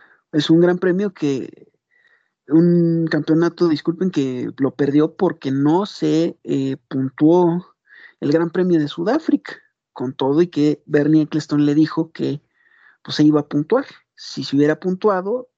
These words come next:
eh, el Ole Reutemann hubiera sido campeón en mil novecientos ochenta y cuatro, ochenta y uno, disculpen,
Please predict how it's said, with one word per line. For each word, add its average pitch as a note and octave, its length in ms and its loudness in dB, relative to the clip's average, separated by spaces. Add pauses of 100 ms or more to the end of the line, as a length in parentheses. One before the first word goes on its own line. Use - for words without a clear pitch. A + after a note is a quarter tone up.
(540)
eh, C3 460 -2
el D3+ 180 6
Ole D#3+ 220 4
Reutemann D#3 640 -2
hubiera C#3+ 280 -4
sido C#3 280 0
campeón C#3+ 460 2
en C#3+ 120 0
mil D3 100 2
novecientos C#3+ 320 -4
ochenta D3+ 340 -2
y D#3+ 60 0
cuatro, G3 560 -2 (920)
ochenta C#3+ 800 -2
y C#3 560 -6
uno, G#3 320 2
disculpen, E3+ 560 -2